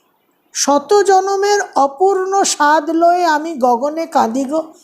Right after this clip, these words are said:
ভুবনের চাঁদ হয়ে।" আমাদের যে জন্ম জন্মান্তরের অপূর্ণ কামনা বাসনা, ঋণানুবন্ধন,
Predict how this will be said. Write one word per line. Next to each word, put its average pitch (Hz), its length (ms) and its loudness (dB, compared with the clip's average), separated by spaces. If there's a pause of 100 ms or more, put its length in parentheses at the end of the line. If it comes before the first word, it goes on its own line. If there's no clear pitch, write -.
(180)
ভুবনের 269 600 0
চাঁদ 180 340 -4
হয়ে।" - 260 -14 (680)
আমাদের 349 500 2
যে 370 120 2
জন্ম 285 500 -2
জন্মান্তরের 320 800 0 (160)
অপূর্ণ 339 720 2 (1400)
কামনা 262 460 2
বাসনা, 226 680 -2 (200)
ঋণানুবন্ধন, 233 1040 2